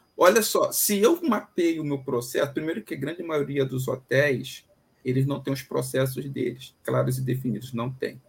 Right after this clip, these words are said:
Então, a gente já começa a fazer o mapeamento de processo, porque eu não posso aplicar segurança da informação sem antes eu conhecer o que eu vou defender.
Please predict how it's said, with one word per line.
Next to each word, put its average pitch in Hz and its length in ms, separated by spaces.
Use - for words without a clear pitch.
Então, 131 320
a 147 80
gente 139 260
já 143 120
começa 135 600
a 143 40
fazer 131 240
o 135 60
mapeamento 131 680
de 135 80
processo, 131 420
porque 135 200
eu 165 60
não 202 120
posso - 300
aplicar 135 360
segurança 123 560
da 117 100
informação 113 920
sem 147 380
antes 147 400
eu 139 100
conhecer 143 840
o 165 100
que 143 220
eu 147 100
vou 156 140
defender. 156 680